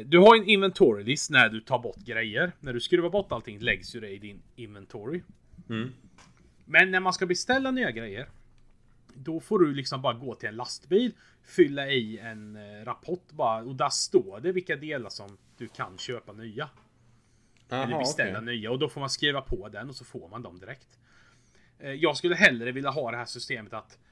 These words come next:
Speaker 1: "Okej, nu har jag plockat bort här. Nu vill jag gå in och se vad jag kan köpa. En katalog med alla delar.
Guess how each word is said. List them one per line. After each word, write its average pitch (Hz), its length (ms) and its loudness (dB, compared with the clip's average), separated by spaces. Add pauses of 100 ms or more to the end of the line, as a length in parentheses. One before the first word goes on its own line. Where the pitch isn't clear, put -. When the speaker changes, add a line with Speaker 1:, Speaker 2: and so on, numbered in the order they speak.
(280)
Speaker 1:
"Okej, 214 300 4
nu 165 80 0
har 202 40 6
jag 185 80 4
plockat 156 240 -4
bort 120 200 -2
här. 151 160 4 (140)
Nu 170 140 10
vill 226 140 8
jag 151 140 8
gå 160 120 0
in 170 440 -4
och 151 140 -8
se 160 420 0
vad 127 180 -4
jag 120 160 -8
kan 113 120 -16
köpa. 139 560 -8
En 135 100 -12
katalog 135 800 -4
med 127 220 -6
alla 131 320 2
delar. 135 500 -6